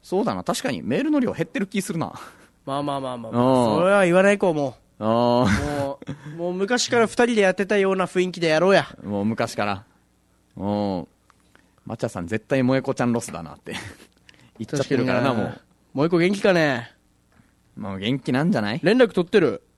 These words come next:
Speaker 1: いいよ。
Speaker 2: 連絡もね、ないね。
Speaker 1: うん。
Speaker 2: なんもないね。
Speaker 1: なんもない。けどなんか、<laughs> 最近、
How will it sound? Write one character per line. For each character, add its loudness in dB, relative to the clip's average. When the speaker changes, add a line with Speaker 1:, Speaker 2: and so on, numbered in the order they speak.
Speaker 1:
い 4
い 6
よ。 4
Speaker 2:
連 0
絡 -2
も -4
ね、 -4
な -8
い -8
ね。 -12
Speaker 1:
う -8
ん。 -4
Speaker 2:
な -12
ん -10
も -8
な -8
い -12
ね。 -18
Speaker 1:
な -2
ん 0
も 2
な 2
い。 -4
け 0
ど 2
な 2
ん -2
か、 0
<laughs> -18
最 2
近、 0